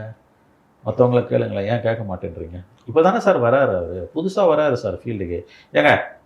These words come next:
எவ்வளோ பேர் வந்தான் போனான் இந்தியா, தமிழ்நாடு அரசியல்ல. புதுசா ஒருத்தர் வராரு, வந்துட்டு போட்டுமே. என்ன அதுக்குள்ள உலகத்துல இருக்க எல்லா பிரச்சனைக்கும் அவர்கிட்ட போய் தீர்வு கேட்டுக்கிட்டு, காசா பிரச்சனையிலேருந்து, காஷ்மீர் பிரச்சனையிலேருந்து எல்லா பிரச்சனைக்கும் நீங்க வந்து அவர்கிட்ட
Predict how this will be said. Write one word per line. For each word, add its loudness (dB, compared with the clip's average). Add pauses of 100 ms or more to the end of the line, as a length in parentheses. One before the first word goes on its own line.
(180)
எவ்வளோ 2
பேர் 4
வந்தான் 2
போனான் -2
இந்தியா, 4
தமிழ்நாடு 0
அரசியல்ல. -4 (160)
புதுசா -4
ஒருத்தர் 2
வராரு, 4
வந்துட்டு -2
போட்டுமே. -2
என்ன 0
அதுக்குள்ள 2 (300)
உலகத்துல 6
இருக்க 4
எல்லா 4
பிரச்சனைக்கும் -2
அவர்கிட்ட -4
போய் -4
தீர்வு -2
கேட்டுக்கிட்டு, -4
காசா 4
பிரச்சனையிலேருந்து, -8
காஷ்மீர் -10 (100)
பிரச்சனையிலேருந்து -12 (540)
எல்லா 4
பிரச்சனைக்கும் -2
நீங்க -2
வந்து 0
அவர்கிட்ட 2